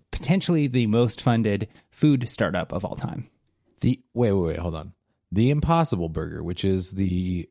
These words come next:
Speaker 2: the, for those of you out there who don't know, this is a meat replacement burger that supposedly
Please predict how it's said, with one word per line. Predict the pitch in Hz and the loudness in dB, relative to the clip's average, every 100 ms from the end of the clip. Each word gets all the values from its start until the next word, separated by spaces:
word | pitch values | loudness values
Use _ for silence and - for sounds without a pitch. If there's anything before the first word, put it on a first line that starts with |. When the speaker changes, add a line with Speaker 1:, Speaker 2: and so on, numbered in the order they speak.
| - | -6
Speaker 2:
the, | 92 87 85 | -2 -2 -2
for | 98 | 0
those | 104 104 | 0 0
of | 101 | 2
you | 107 | 2
out | 98 | 2
there | 101 | 0
who | 101 | 2
don't | 98 98 | 2 2
know, | 90 85 | 2 0
this | 85 | -2
is | 90 85 | -2 0
a | 80 80 - _ _ _ - | 0 -2 -6 _ _ _ -4
meat | 92 123 - - | 0 0 -2 -8
replacement | 113 104 - 120 117 104 92 85 - - | -4 -2 2 2 2 0 0 -2 -10 -6
burger | 95 87 80 85 | -2 0 0 0
that | 78 82 - | 0 -4 -6
supposedly | - - - - 165 135 98 90 87 85 | -8 -6 -4 0 0 0 -2 0 -2 -2